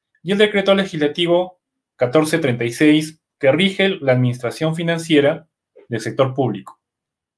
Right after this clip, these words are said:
En estas normativas se señala de manera general la importancia de contar con criterios para la programación presupuestal en materia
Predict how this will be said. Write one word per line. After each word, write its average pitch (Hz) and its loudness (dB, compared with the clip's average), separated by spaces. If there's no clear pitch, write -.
En 131 -4
estas 170 0
normativas 180 2
se 127 -10
señala 139 4
de 127 2
manera 127 0
general 147 0
la 180 0
importancia 180 2
de 156 4
contar 131 2
con 131 -2
criterios 139 -2
para 156 4
la 165 4
programación 131 -2
presupuestal 160 -2
en 120 -8
materia 139 -2